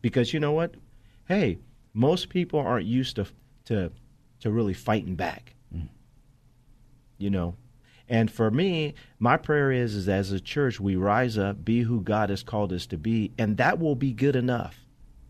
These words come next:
Speaker 1: That will be good enough to make, to make the change that God is looking for us to make. But if we become watered down, we become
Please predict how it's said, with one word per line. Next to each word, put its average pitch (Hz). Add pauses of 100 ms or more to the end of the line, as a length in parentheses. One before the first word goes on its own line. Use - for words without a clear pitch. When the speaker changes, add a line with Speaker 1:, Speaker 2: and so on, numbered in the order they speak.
(200)
Speaker 1:
That 127
will 147
be 123
good 120
enough 107 (520)
to 120
make, 117 (180)
to 110
make 117
the 101
change 120
that 85
God 95
is 85
looking 90
for 87
us 87
to 92
make. 113
But 92
if 95
we 117
become 113
watered 120
down, 123 (480)
we 107
become 104